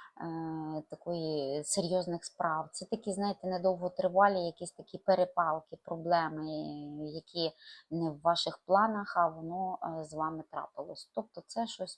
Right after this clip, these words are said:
про це. І, знаєте, ви ж все ж таки тримаєте таку позицію остро, налаштовані на все.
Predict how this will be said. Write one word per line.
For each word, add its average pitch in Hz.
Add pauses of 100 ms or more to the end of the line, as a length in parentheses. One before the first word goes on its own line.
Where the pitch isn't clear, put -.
про 175
це. - (540)
І, 240
знаєте, 202
ви 175
ж -
все -
ж -
таки -
тримаєте 170
таку -
позицію 165
остро, 175 (400)
налаштовані 196
на 190
все. 190